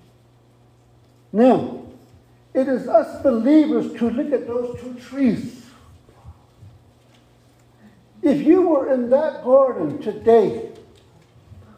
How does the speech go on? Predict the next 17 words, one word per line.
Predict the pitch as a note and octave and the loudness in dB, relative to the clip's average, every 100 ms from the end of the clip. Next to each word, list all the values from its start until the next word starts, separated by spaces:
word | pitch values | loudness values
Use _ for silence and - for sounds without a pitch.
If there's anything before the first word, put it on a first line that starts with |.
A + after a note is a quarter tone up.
| _ - | _ -6
which | - E4 - - | 0 0 0 -6
tree | D4+ E4+ | -2 -2
would | D#4 - | -2 -6
you | C#4 | -8
go | - D4 D4 - | -4 -2 -2 -6
to? | G#3 D#3 - - - - - - - - - - _ _ A#2+ - - _ _ _ D#3+ - _ _ _ _ _ _ _ _ _ _ _ _ - - - _ - | -12 -12 -16 -20 -20 -20 -20 -20 -20 -20 -20 -20 _ _ -20 -20 -20 _ _ _ -20 -20 _ _ _ _ _ _ _ _ _ _ _ _ -20 -20 -20 _ 0
Which | F4+ - - | 2 2 -2
tree | E4 F4+ | 0 2
would | D#4 - | 0 -2
you | C#4+ D#4 | -2 0
really | D4+ D#4+ D#4 | 0 -2 -4
go | C#4+ D4+ | -4 -8
to | - A3+ - - - | -8 -14 -16 -20 -14
if | A#3 - - | -12 -12 -8
God | A#3 C4 B3+ - - | -2 -2 -2 -8 -4
gave | A#3+ A3 | -2 -2
you | A#3+ A#3 - | -4 -8 -16